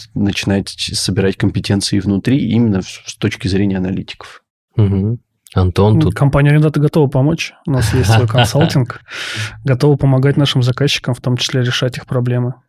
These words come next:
Speaker 2: Ну, то есть тут для меня просто кажется, что это такой, на самом деле, барьер вот по самому старту проекта. То есть когда у т-, ты уже работаешь с большими данными, ты в целом довольно понимаешь, где у тебя болит и с какими данными нужно работать, какие аналитики тебе подходят, какие не очень.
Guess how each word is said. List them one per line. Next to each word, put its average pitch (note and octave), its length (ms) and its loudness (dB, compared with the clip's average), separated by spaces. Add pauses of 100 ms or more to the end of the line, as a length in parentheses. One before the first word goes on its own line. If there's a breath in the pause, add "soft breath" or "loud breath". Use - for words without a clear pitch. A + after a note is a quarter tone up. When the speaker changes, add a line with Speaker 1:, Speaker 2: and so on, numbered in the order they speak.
Speaker 2:
Ну, A#2+ 100 4
то A#2+ 80 2
есть A2+ 160 2
тут - 280 0 (120)
для G#2 200 -2
меня G2+ 240 4
просто - 300 0
кажется, A2 360 0
что F2+ 420 0
это E2+ 160 -2
такой, - 220 -2
на F2 80 2
самом G2 180 0
деле, F2+ 160 0
барьер F#2+ 640 0 (160)
вот F#2 220 -4 (100)
по G2 240 0
самому F#2+ 380 -2
старту - 420 -2
проекта. - 460 -4
То - 60 -6
есть - 80 -6
когда A2 220 0
у G#2+ 60 2
т-, - 120 -8
ты - 100 -2
уже G2+ 300 2
работаешь F#2 460 0
с E2+ 40 -4
большими G2+ 320 0
данными, C3+ 360 2
ты G#2+ 120 -2
в - 40 -10
целом C#3+ 300 0
довольно G#2+ 220 2
понимаешь, G2 500 2
где E2 240 -2
у F2+ 40 2
тебя F2 200 -2
болит F#2+ 440 2
и F2 60 2
с E2+ 100 -6
какими G#2 280 -2
данными F2+ 340 2
нужно F2 300 0
работать, G2 480 0
какие A2+ 320 -2
аналитики E2+ 480 0
тебе E2+ 180 -2
подходят, F2 520 -4
какие E2 280 -6
не E2 140 0
очень. F#2 440 -2